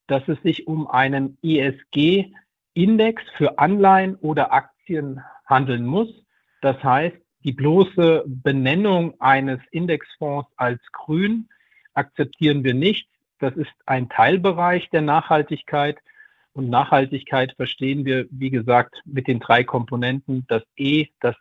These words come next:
S und das G, also Umweltaspekte, soziale Aspekte und auch Governance, also gutes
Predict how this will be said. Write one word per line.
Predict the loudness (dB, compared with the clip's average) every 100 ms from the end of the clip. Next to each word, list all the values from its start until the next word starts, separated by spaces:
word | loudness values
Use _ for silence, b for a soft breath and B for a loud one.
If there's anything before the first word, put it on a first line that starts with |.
| -2
S | -2 -2 -8
und | -8
das | -8 -10 -4
G, | 0 0 -2 B B B -6
also | -4 -2
Umweltaspekte, | 2 4 2 2 -2 _ -2 -2 -6 -8 _ _ _ -6
soziale | -6 0 4 4 4 -2
Aspekte | -8 -4 -4 -4 -8 -10 b b b _
und | -6 -6 -4
auch | 0 0 0 -6 -20 _ _ 2
Governance, | 4 6 2 0 -2 -4
also | -4 -4 -4
gutes | -6 -8 -8